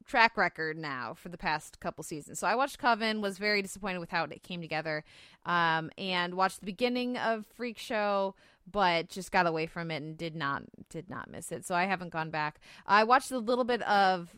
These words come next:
uh, Hotel, uh, and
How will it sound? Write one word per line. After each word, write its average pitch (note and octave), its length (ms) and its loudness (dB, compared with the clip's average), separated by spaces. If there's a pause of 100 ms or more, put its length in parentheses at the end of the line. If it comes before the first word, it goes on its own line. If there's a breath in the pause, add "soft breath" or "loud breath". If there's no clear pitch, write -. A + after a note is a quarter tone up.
(160)
uh, E3+ 260 0
Hotel, G3+ 720 -2 (640 soft breath)
uh, F#3 440 8
and F3+ 800 -2